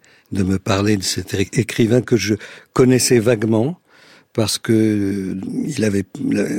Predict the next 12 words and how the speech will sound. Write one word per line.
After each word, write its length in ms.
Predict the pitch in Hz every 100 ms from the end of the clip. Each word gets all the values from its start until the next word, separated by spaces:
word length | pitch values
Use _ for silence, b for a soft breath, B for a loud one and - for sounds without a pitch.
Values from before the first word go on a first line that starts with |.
| - - - B B B
les 140 | 120 101
éditions 340 | 101 - 117
Belfond 340 | 101 95 - 123
avaient 220 | 101 98
publié 340 | - 98 107
plusieurs 380 | 104 107 95 90
livres 240 | 98 95
de 100 | 92
lui, 300 | 92 92 110 127 B B B B B _
longtemps 400 | 104 101 - 110
auparavant, 760 | 98 - 98 92 90 104 127 - b b b b b
et, 420 | - 113 110 120